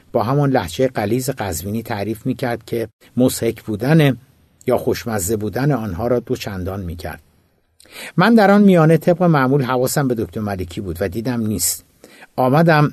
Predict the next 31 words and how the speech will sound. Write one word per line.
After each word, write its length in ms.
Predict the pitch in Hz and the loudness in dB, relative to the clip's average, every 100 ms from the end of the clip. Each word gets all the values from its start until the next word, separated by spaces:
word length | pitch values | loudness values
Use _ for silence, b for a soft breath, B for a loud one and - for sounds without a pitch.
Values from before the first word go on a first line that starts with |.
| - | 0
توی 200 | 131 143 | 4 6
راهرو 500 | 135 120 85 127 117 | 6 6 4 2 2
و 80 | 110 | 2
دیدم 300 | 110 127 135 | -4 -2 -2
تنها 420 | 123 120 107 113 | -2 -6 -4 -4
دارد 300 | 120 104 113 | -4 -4 -6
قدم 320 | - 95 101 104 | -6 -6 -4 -4
می‌زند. 460 | 82 90 82 76 _ _ _ _ _ _ | -6 -8 -10 -12 _ _ _ _ _ _
تا 160 | 208 233 | 2 4
به 80 | 220 | 6
او 120 | 185 | 6
رسیدم 460 | 185 - 165 190 | 6 6 4 4
مثل 300 | 190 175 196 | 4 4 2
فنر 480 | 180 - 143 170 175 - | -2 -2 0 4 2 0
از 220 | 120 87 | -2 2
جا 160 | 143 | 2
در 220 | 135 135 123 | 4 2 2
رفت 300 | 104 85 B B B | -2 -4 B B B
و 100 | 139 | 2
به 120 | 143 143 | 4 4
من 200 | 156 156 | 4 4
پرید: 420 | 143 123 - - | 4 2 2 2
«ببینم 320 | 269 269 233 180 | 4 6 6 6
شما 300 | 202 202 214 | 6 4 4
خجالت 520 | 208 180 175 180 202 | 4 4 6 6 6
نمی‌کشین؟» 680 | 214 190 - 127 - 139 127 - _ - | 6 6 4 -2 0 0 -2 -8 _ 0
تا 100 | 175 | 2
آمدم 340 | 151 151 151 | 4 4 2
حرفی 320 | 127 139 131 | 0 -2 -2
بزند 440 | 123 120 127 135 147 | -2 -2 -2 -2 2
گفت: 220 | 180 | 2